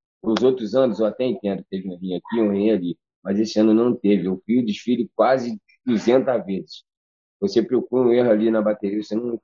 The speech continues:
não acha. E fomos despontuados, mas fazer o quê? Trabalhar, trabalhar, trabalhar, porque um dia eles vão, vão, vai chegar a nossa vez e a gente vai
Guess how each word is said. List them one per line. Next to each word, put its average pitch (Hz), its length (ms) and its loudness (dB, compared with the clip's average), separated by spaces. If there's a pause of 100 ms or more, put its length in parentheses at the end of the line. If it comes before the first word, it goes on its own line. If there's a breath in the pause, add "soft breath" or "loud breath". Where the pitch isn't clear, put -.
não 113 240 0
acha. 95 220 -2 (840)
E 110 80 -2
fomos 120 340 2
despontuados, 113 680 0
mas 156 280 -2 (200)
fazer 110 220 0
o 101 60 0
quê? - 220 -12 (840)
Trabalhar, 113 580 2
trabalhar, 107 440 0
trabalhar, 104 580 -2
porque 117 200 -8
um 156 100 2
dia 135 200 0
eles 135 200 -2
vão, 120 360 2
vão, 110 200 -2
vai 110 180 2
chegar 107 240 0
a 104 40 2
nossa 101 280 0
vez 104 300 2
e 101 40 -8
a 101 40 -10
gente 101 240 -16
vai 98 300 -2